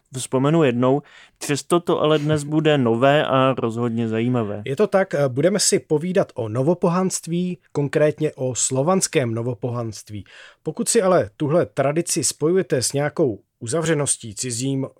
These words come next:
Speaker 2: nebo vnějším vlivům, budete dneska možná trochu překvapeni.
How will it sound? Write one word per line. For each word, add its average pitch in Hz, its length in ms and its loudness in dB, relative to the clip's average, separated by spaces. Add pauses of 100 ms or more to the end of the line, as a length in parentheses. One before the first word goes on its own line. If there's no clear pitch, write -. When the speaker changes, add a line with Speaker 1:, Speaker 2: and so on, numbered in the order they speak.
(260)
Speaker 2:
nebo 110 240 -10
vnějším 127 480 -2
vlivům, 143 400 2 (420)
budete 214 360 2
dneska 175 340 0
možná 147 300 0
trochu 135 280 -4
překvapeni. 135 640 -4